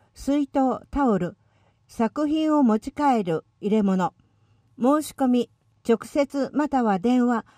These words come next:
ファックスで桶ヶ谷沼ビジターセンターへ。問い合わせ、桶ヶ谷沼ビジターセンター。電話三九の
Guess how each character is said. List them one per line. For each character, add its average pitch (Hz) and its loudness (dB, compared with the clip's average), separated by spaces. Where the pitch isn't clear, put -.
フ - -6
ァ - -4
ッ 294 -6
ク - -8
ス 202 -2
で 180 -4
桶 208 0
ヶ 294 0
谷 285 2
沼 262 2
ビ 208 -6
ジ 262 -4
タ 285 0
ー 277 -4
セ 285 0
ン 254 2
タ 190 -2
ー 170 -2
へ。 175 -4
問 277 4
い 277 2
合 254 0
わ 233 2
せ、 208 -4
桶 247 -2
ヶ 294 2
谷 285 4
沼 254 2
ビ 180 -4
ジ 262 -4
タ 277 0
ー 277 0
セ 269 -2
ン 240 2
タ 185 -4
ー。 - -8
電 247 4
話 220 -2
三 277 0
九 269 2
の 247 2